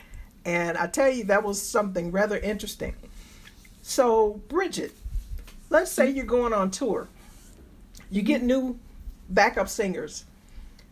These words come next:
Tell me about the process that you would go through first to audition them, and then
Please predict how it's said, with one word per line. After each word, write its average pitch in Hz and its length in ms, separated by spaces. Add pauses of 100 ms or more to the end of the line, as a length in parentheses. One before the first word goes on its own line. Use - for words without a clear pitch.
(460)
Tell 415 340
me 427 140
about 254 320
the 185 60
process 240 640
that 180 180
you 208 80
would 170 160
go 190 180
through 175 280
first 254 360
to 214 100
audition 185 520
them, 160 260 (420)
and 175 220
then 190 380